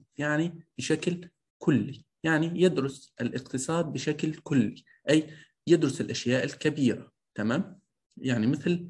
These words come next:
ملي جلير، الدخل القومي. ماكرو اقتصاد ملي جليرن بلير ليجي لا رنا أضاق لمقتدر. آه، توبلام تكتم، توبلام. دائما عم نحكي عن أشياء كبيرة.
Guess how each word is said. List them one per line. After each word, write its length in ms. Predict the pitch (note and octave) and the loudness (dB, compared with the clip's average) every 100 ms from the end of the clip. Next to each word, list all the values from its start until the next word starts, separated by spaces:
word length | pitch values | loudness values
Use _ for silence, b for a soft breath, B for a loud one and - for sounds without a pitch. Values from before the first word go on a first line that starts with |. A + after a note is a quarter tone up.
| - | -2
ملي 280 | D3+ D#3+ E3 | 2 2 2
جلير، 480 | D#3 D3 G#2+ - _ | 4 4 2 -4 _
الدخل 520 | A2+ A#2+ C#3+ E3+ E3 - C3+ | -8 -6 -4 -2 -4 -4 -6
القومي. 500 | C3+ D3 A#2+ - - _ B B B B _ _ _ _ - | -2 0 0 -2 -14 _ B B B B _ _ _ _ -4
ماكرو 380 | C#3+ D3+ - B2 | 0 0 -2 -4
اقتصاد 440 | - - C#3+ C#3 | -2 2 2 4
ملي 200 | C#3 D3 | 2 2
جليرن 720 | C#3+ B2+ C3+ D#3+ D#3 F#3 F#3 B B _ _ - | 2 2 4 2 4 2 0 B B _ _ -2
بلير 240 | C#3+ C#3+ | 0 0
ليجي 400 | B2+ A2+ G#2+ A2 | -2 -2 -2 -4
لا 180 | G#2+ A#2+ | 0 0
رنا 340 | B2 C#3 E3+ C#3+ | 2 2 0 0
أضاق 340 | B2+ B2+ - | 0 -2 -4
لمقتدر. 600 | A#2+ B2 - B2+ G2+ - b b b b _ _ - | -4 -4 0 0 0 -8 b b b b _ _ 2
آه، 420 | A#2+ A2+ A2+ G#2+ | 2 4 0 -2
توبلام 800 | A2 D3+ D3+ D3+ D#3+ F#3 G3 - | -2 0 0 2 4 6 4 0
تكتم، 640 | - - C3 D3 A2+ - - _ - | -6 -4 0 2 2 -2 -20 _ -6
توبلام. 540 | A2 G#2+ B2+ G#2+ - _ _ _ _ | -4 -2 -2 -4 -12 _ _ _ _
دائما 460 | B2+ C#3 C#3 D3 D3+ | 2 4 4 0 -2
عم 200 | D3 G#2+ | -4 -4
نحكي 300 | G#2+ B2 - | -4 -6 -8
عن 120 | A2 - | -8 -6
أشياء 340 | - B2+ B2+ | -2 2 2
كبيرة. 480 | - B2 B2+ G#2 | -2 -2 0 -2